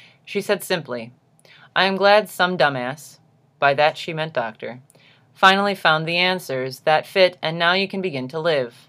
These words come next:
One reason we don't call ourselves survivors, but I now have the desire to live."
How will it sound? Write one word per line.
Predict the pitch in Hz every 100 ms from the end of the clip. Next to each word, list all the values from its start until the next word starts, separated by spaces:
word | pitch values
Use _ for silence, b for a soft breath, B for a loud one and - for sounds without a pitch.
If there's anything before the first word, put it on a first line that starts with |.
| _ _ _ _
One | - 151 185
reason | 185 196 165 139
we | 143
don't | 143 139
call | 139 156 151
ourselves | 143 131 123 123
survivors, | 156 139 156 143 110 113 - - b b b -
but | 160
I | 156
now | 156 147 147 151
have | 151 135
the | 143
desire | 143 131 120 120
to | - 139
live." | 156 131 107 -